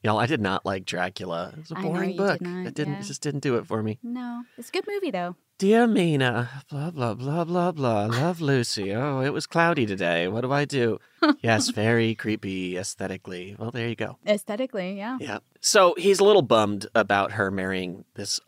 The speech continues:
Speaker 1: this other author,
Speaker 2: Mm-hmm.
Speaker 1: but he gave her his best wishes for happy marriage, and he decided to go live in England full time.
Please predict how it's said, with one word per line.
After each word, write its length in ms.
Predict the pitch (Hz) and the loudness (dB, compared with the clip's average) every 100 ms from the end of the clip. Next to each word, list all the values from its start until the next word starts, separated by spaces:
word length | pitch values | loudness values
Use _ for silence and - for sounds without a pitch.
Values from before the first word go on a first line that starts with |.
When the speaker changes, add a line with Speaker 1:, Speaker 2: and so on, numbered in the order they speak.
| - | -12
Speaker 1:
this 200 | 113 101 - | -8 -4 0
other 240 | 107 110 | 2 2
author, 500 | - 101 95 101 98 | 4 2 2 -2 -2
Speaker 2:
Mm-hmm. 440 | 214 196 185 185 190 | -2 -2 -4 -6 4
Speaker 1:
but 200 | 202 196 | 4 4
he 120 | 214 | 2
gave 220 | 208 226 | 6 6
her 100 | 226 | 8
his 120 | 226 | 6
best 220 | - 226 - | 6 4 6
wishes 500 | 190 202 208 - - | 4 4 0 0 2
for 120 | 190 | 4
happy 260 | 165 180 214 | 4 4 2
marriage, 420 | 180 143 175 185 | 4 4 4 0
and 100 | 156 | 0
he 60 | 160 | 0
decided 380 | 160 151 147 165 | 2 2 2 2
to 60 | |
go 180 | 143 147 | 4 4
live 260 | 139 120 117 | 6 4 2
in 140 | 123 | -2
England 460 | - 113 117 107 - | 0 0 2 0 -2
full 240 | 117 104 | -2 -2
time. 340 | - 90 - | -2 -4 -6